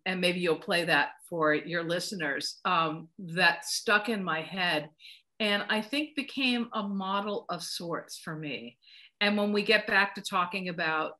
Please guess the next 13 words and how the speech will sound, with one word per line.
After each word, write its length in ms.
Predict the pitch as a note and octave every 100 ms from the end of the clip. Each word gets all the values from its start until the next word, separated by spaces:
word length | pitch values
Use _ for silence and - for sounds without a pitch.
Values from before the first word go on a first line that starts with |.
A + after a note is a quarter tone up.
| -
Lovecraft 500 | G3 G#3 - D#3+ D#3
Country, 640 | F3 D#3 - D#3+ C#3+ - -
um, 460 | F3 D#3 D3 D3+ _ _ _ _ _ -
I'll, 260 | F3 D#3+ F3+
I'll 200 | F3+ F#3+
get 200 | F#3 -
back 300 | D3+ D3+ -
to 100 | -
that 220 | A#2+ F#2+ - -
in 160 | D3+
a 40 | D3+
minute. 280 | C#3+ A#2+ -
But, 200 | A3 A3